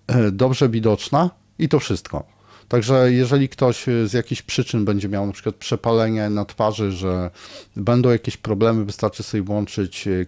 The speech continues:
custom, e, brightness, e, można sobie, może spróbujmy sobie przetestować, bo ja nawet nie testowałem, zobaczmy jak to zadziała.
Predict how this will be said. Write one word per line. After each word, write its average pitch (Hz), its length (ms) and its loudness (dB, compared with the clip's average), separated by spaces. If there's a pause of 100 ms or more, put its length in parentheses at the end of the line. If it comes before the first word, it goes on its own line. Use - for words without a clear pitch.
custom, 98 500 -2
e, 92 140 -6
brightness, 101 800 -2
e, - 40 -14 (760)
można 104 200 -2
sobie, 98 480 -2
może 101 300 -6
spróbujmy 98 560 -4
sobie 95 220 -6
przetestować, 92 680 -4
bo 92 80 -4
ja 90 60 0
nawet 98 220 -4
nie 101 120 -4
testowałem, 95 580 -4
zobaczmy 98 400 -6
jak 95 120 -8
to 95 200 -4
zadziała. 90 560 -6